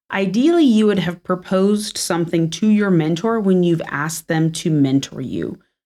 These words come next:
So that, you know, three months or six months or a year, whatever you've asked for them, typically you're going to propose a cadence as well. I would recommend that you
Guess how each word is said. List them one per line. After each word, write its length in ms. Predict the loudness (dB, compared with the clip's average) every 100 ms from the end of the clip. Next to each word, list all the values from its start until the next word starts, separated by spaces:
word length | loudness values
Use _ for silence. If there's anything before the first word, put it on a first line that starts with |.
| -10
So 360 | -4 0 2 2
that, 260 | -2 -2
you 140 | -2 -2
know, 120 | -4
three 380 | -6 -2 2 2
months 340 | 2 2 0
or 80 | -6
six 360 | -4 -6 -2
months 340 | 0 2 0 -2
or 80 | -4
a 60 |
year, 320 | -2 0 0
whatever 480 | 0 -2 -4 -4 -2
you've 280 | 0 0 -2 -6
asked 320 | -6 -8 -6
for 140 | -4
them, 400 | -2 0 -2 -4 _ _ _ _ _
typically 360 | -6 -4 -2 -2
you're 120 | -2
going 240 | 0 0
to 100 | 0
propose 680 | -6 -8 -10 -4 0 0 0
a 100 | -4
cadence 640 | -6 -4 -2 2 2 0 -6 -8
as 220 | -8 -6
well. 500 | -4 -2 -2 -2 -6 _ _ _ _ _
I 140 | -6 -2
would 160 | 0
recommend 600 | 0 -2 0 2 2 2 0
that 140 | -2
you 360 | -2 -2 -2